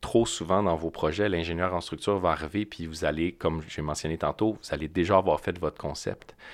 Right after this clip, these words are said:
C'est important que vous ayez une base de structure pour que votre concept tienne la route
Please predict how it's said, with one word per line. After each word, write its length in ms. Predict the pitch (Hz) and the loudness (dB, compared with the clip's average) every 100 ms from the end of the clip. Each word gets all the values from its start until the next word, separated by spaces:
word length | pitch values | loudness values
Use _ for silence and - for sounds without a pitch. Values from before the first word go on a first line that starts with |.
| - - - | -16 -18 -16
C'est 220 | - - - | -4 0 2
important 640 | 90 - 80 - 101 107 113 | 2 6 4 6 6 6 2
que 380 | - 90 90 90 | 2 4 4 2
vous 560 | 87 78 80 80 78 82 | -4 -8 -6 -6 0 2
ayez 360 | 78 80 95 - | 2 2 0 0
une 160 | 82 78 | 0 4
base 240 | 87 92 | 6 6
de 80 | 85 | 2
structure 520 | - 80 - 101 117 | -2 -6 0 0 2
pour 200 | - 78 | -2 -2
que 80 | - | 0
votre 360 | 76 80 - - | 2 2 0 -2
concept 400 | 80 - 92 - | -4 0 -2 -2
tienne 280 | - 85 82 | -2 0 0
la 80 | |
route 400 | 67 87 - - | -2 -2 -4 -10